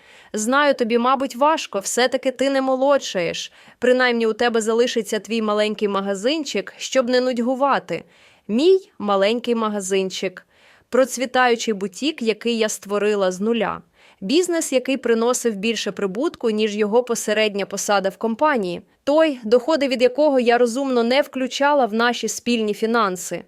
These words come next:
Я посміхнулася, уявляючи сертифіковані листи, які чекатимуть на нього в Майамі. Нехай насолоджується своєю уявною перемогою.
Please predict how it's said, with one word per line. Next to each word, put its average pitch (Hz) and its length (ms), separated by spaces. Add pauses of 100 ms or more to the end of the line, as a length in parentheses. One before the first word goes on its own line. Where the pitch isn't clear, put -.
(160)
Я 277 200
посміхнулася, 254 1040 (100)
уявляючи 247 840
сертифіковані 233 920
листи, 254 520 (180)
які 226 280
чекатимуть 240 680
на 214 80
нього 214 320
в 190 80
Майамі. 190 600 (180)
Нехай 285 360
насолоджується 247 920
своєю 233 520
уявною 240 540
перемогою. 226 760